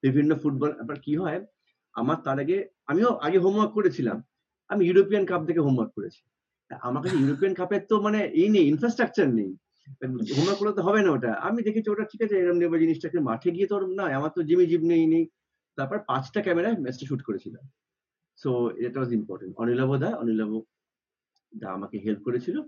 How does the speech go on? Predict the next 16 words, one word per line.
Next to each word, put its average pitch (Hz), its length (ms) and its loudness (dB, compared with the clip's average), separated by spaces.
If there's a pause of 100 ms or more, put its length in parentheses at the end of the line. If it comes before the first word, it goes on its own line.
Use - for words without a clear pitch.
(400)
এবং 107 240 -4
পাঁচটা 120 340 -6
ক্যামেরায় 120 380 0
একসঙ্গে 117 480 0
প্যারালাল, 113 520 0 (200)
আহ, 104 280 -6 (120)
করে 160 220 -4 (340)
ম্যাচটা 104 360 -12
শুট - 140 -10
করেছিলাম। 202 280 -6
It 139 80 -4
was 120 120 -4
very 107 160 -2
nice 92 220 -10
shot, - 200 -20
shoot। - 460 -20